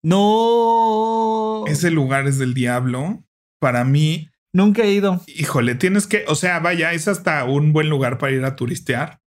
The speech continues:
Speaker 2: Yo lo conocí cuando viví fuera de México y me encantaba ir, aunque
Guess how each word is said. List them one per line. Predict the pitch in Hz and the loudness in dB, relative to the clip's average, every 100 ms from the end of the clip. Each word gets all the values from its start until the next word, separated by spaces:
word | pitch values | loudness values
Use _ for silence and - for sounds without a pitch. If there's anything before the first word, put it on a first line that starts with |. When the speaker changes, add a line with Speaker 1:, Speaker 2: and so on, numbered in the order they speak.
| _ _ - | _ _ -4
Speaker 2:
Yo | 139 165 170 | 2 4 4
lo | 185 | 2
conocí | 175 143 135 170 | 2 0 0 -2
cuando | 156 160 151 | 0 0 2
viví | 139 127 131 135 135 | 2 2 2 2 0
fuera | 123 131 127 | 0 -2 0
de | 120 | 2
México | 117 123 - 131 131 135 151 | 0 0 -2 -4 -2 -2 -2
y | 143 | -2
me | 135 123 | 0 0
encantaba | 131 120 143 135 151 160 180 202 | -2 -2 -2 -2 0 0 -2 -2
ir, | 165 202 196 202 | -2 0 0 -2
aunque | 143 139 143 131 | -2 -2 -2 -4